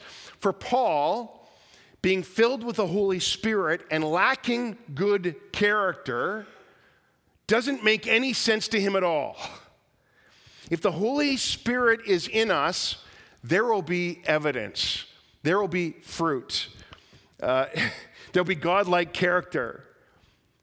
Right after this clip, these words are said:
Spiritual gifts are, are far more about how we operate and function as a community. But here's the thing.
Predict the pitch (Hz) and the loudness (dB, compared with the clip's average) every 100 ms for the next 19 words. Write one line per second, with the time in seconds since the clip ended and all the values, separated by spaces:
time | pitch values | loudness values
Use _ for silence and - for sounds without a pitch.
0 | _ _ - - 247 269 202 151 220 - | _ _ -8 -4 -2 0 -2 0 0 0
1 | - 156 143 143 139 - 131 - 185 185 | -2 0 2 0 -4 -2 -2 0 0 0
2 | 156 127 131 131 - 151 160 156 143 143 | -2 0 0 0 -2 0 0 0 -4 -2
3 | 131 151 - 123 117 127 - 120 113 151 | 0 0 -2 -2 -2 -4 -6 -8 -4 -6
4 | 156 - 131 117 - 123 123 123 113 127 | -4 -4 -4 -6 -2 -2 0 -2 -2 -4
5 | 131 151 123 110 - - - - - - | -2 -2 -2 -6 -8 -20 -20 -20 -20 -20
6 | - 147 277 208 170 143 | -4 -2 0 -2 -2 -2